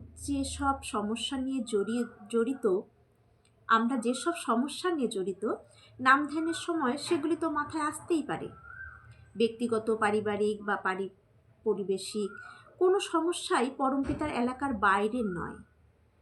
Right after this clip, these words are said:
এইসব চিন্তা আসলে চাপা দিতে বা তাড়াতে চেষ্টা না করে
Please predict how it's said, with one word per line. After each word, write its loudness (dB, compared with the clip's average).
এইসব 0
চিন্তা 0
আসলে -4
চাপা 2
দিতে -4
বা -2
তাড়াতে -2
চেষ্টা -2
না 0
করে -2